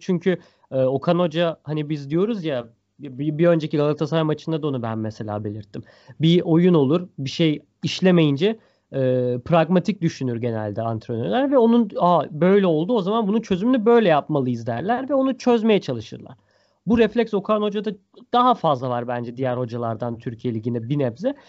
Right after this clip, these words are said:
Ee, öyle bir şey yapabilirdi diye düşünüyordum ama yani gerçekten önce Atiba'nın o duran topta kornerden attığı gol, ondan sonra, e, çok başarılı bir kontratak ki bence o ikinci gelen gol, yani Larin'in attığı gol,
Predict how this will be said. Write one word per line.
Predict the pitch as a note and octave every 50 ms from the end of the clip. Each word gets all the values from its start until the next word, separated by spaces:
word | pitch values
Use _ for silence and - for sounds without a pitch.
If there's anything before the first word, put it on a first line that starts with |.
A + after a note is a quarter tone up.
| - _ _ D3+ -
Ee, | F3 E3+ E3+ E3+ E3 - - _ _
öyle | F#3+ A3+ B3 B3+ B3+
bir | G#3+
şey | - - B3+
yapabilirdi | A#3+ A#3+ A#3 A#3+ A3+ A#3 A3+ B3 G3+ G3 G3 F#3+
diye | A#3+ B3+ A#3+ F#3+
düşünüyordum | F3 G3 F#3 - - A3 G#3+ G#3 A3 A3 G#3+ G3+ D3 A#2+ B2 A3 C4 C4+ B3+
ama | A#3 A3+ B3 C4+ B3+ A3+ - _ _ _ _ _
yani | - D#3+ E3 E3 F3
gerçekten | E3+ G3+ A3 A3+ A3 - G#3+ G3 G3 - F#3+ F#3
önce | F#3 F#3 F3+ E3 F3+
Atiba'nın | F3 E3+ - G3+ F3+ F3+ F3+ F3+ F3 E3+
o | D#3 D#3 D#3+ D#3+ D#3 D#3 C#3+
duran | D3 D#3+ E3+ E3+ E3
topta | D#3+ - E3+ E3 - D#3+
kornerden | D#3 - E3+ E3+ E3 E3+ D#3+ D3 C#3 C3+
attığı | C3 A#2+ A2+ - - B2+ B2
gol, | A2+ E3+ G3+ G#3
ondan | F#3 E3+ E3 E3 E3+ E3
sonra, | D#3+ D#3 - F3 E3+ E3 E3+ E3 - - _ _ _ _ _ -
e, | C#3 C3 B2+ B2 A#2+ B2 B2 A#2 A2+ - _ _ _ - -
çok | - - F#3+ F#3+ F#3+
başarılı | D3+ E3 D3+ - D#3+ D3 C3
bir | B2+ B2
kontratak | - - C3 A#2+ A2 - A2+ A2 A2 - - G3+ -
ki | - G#3+ F#3 - - _ _ _ _ _
bence | - D3+ D#3+ E3 E3 E3 F3
o | E3+ F3 E3
ikinci | E3+ D3+ D3 - - F3 D#3+ F3
gelen | E3+ E3+ E3 E3 D#3+ D#3
gol, | D3 D3 E3 E3
yani | D3 C#3 C3+ C#3 C#3 C3+ C3+
Larin'in | C#3 E3 E3+ F#3 E3+ D3
attığı | C3 B2+ A#2 A#2 _ - B2+ B2
gol, | A2+ A2+ C3+ E3 G3+